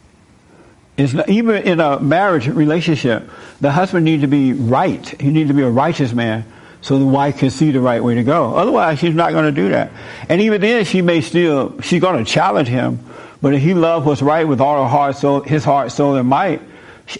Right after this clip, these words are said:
about fifty years, she'll come around. <laughs> And then you'll die. And, but the kids will be saved, and the wife will too. But we gotta come back to order. It's not about what we've been told. It's really not.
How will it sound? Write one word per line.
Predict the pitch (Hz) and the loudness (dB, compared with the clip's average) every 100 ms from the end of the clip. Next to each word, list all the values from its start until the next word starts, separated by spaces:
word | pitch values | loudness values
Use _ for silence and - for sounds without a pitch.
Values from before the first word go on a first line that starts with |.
| - | -2
about | 175 196 185 | 0 0 0
fifty | 220 208 | -2 0
years, | 196 208 190 | 0 2 0
she'll | 214 | -2
come | 214 185 | -2 0
around. | 165 156 165 185 | 0 0 -2 -4
<laughs> | - - - - - - - 202 214 240 - 233 240 226 320 285 233 - - - - - - - | -8 -12 -14 -16 -18 -16 -16 -12 -12 -12 -14 -12 -10 -10 -10 -10 -12 -14 -16 -16 -18 -18 -18 -4
And | 160 | 0
then | 175 170 | 2 2
you'll | 170 151 | 2 2
die. | 147 143 156 - - - - - - 175 240 233 220 - 147 - - - - | 0 0 -2 -6 -18 -18 -18 -18 -16 -14 -10 -12 -12 -14 -16 -16 -20 -20 -4
And, | 180 | 0
but | 208 | 2
the | 208 | 0
kids | - 226 208 | 0 0 2
will | 175 | 2
be | 143 143 | 2 0
saved, | - 147 143 | 0 2 2
and | 151 | 2
the | |
wife | 147 151 151 | 2 0 2
will | 151 139 | 0 0
too. | 156 180 123 - - - - - | 0 0 -2 -4 -16 -12 -12 -4
But | 165 175 | 0 2
we | 175 170 | 2 2
gotta | 185 208 196 | 0 0 -2
come | - 180 156 | 0 0 2
back | 170 160 | 2 0
to | 151 | 0
order. | 160 185 170 | 0 0 2
It's | 120 151 131 | 0 0 0
not | 143 175 180 | 0 2 0
about | 147 160 160 143 | 2 2 0 0
what | 156 160 | 0 2
we've | 151 151 131 | 0 0 0
been | 127 | -2
told. | 101 147 127 104 147 | 0 0 0 0 0
It's | 127 | 0
really | 131 151 117 | 0 0 0
not. | 117 107 107 | -2 -4 -8